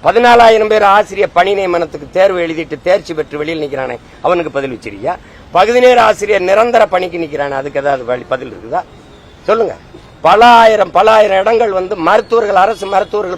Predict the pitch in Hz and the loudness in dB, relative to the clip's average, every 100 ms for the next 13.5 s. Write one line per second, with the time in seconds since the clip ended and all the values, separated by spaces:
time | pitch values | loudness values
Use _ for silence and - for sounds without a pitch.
0 | - 160 196 190 214 185 170 190 208 226 | -12 -6 -4 -4 -4 -4 -2 -2 -2 -2
1 | 180 151 135 117 107 - - - 156 165 | -4 -6 -8 -12 -16 -20 -18 -12 -10 -6
2 | 160 - 135 123 98 95 95 113 180 - | -6 -8 -12 -14 -18 -20 -14 -8 -8 -8
3 | - - - - - - - - - - | -20 -20 -20 -20 -20 -20 -20 -20 -20 -20
4 | - - - - - 208 262 269 254 254 | -20 -20 -20 -18 -10 0 4 6 8 6
5 | 262 240 - 220 196 151 104 - - 202 | 6 2 -2 -8 -8 -10 -14 -10 -2 0
6 | 185 180 160 143 131 117 160 233 247 220 | 0 -2 -2 -6 -8 -6 0 4 4 2
7 | 214 240 240 226 202 180 202 233 208 185 | 0 2 2 0 -2 -4 -2 0 0 -4
8 | 160 147 147 117 135 220 226 196 165 151 | -6 -2 -2 -2 -2 0 0 -2 -2 0
9 | 131 - - - - - 175 233 262 262 | -2 -6 -20 -20 -20 -4 0 2 4 4
10 | 269 240 214 247 233 - 147 233 196 220 | 4 2 2 4 2 2 -6 -6 -2 -4
11 | - 220 220 208 269 269 233 - - 208 | -2 -2 -2 2 4 4 0 -10 -12 -8
12 | 254 226 - 220 208 175 190 202 214 196 | -4 -4 0 0 0 -4 -6 -2 0 0
13 | 196 202 180 170 117 | 0 2 2 2 -2